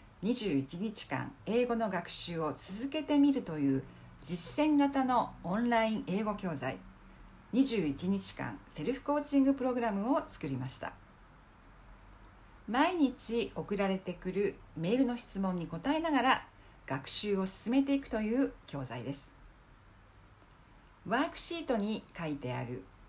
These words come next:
質問に答えていくと、皆様の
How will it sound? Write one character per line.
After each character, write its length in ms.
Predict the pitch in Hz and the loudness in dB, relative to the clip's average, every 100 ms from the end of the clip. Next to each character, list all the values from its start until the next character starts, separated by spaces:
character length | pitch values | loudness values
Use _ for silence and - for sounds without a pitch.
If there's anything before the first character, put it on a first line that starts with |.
| - | -18
質 260 | - - 190 | -10 -4 0
問 320 | 190 190 185 | 2 2 2
に 320 | 214 277 262 | 4 4 4
答 260 | - 160 - | -4 -4 -2
え 100 | 220 | -2
て 100 | 123 | -4
い 60 | 123 | -10
く 100 | - | -8
と、 240 | 123 123 - - - - - | -6 -6 -10 -20 -20 -16 -4
皆 240 | 180 247 | 0 0
様 340 | 269 170 151 143 | 0 -4 -6 -4
の 300 | 165 190 | -4 -4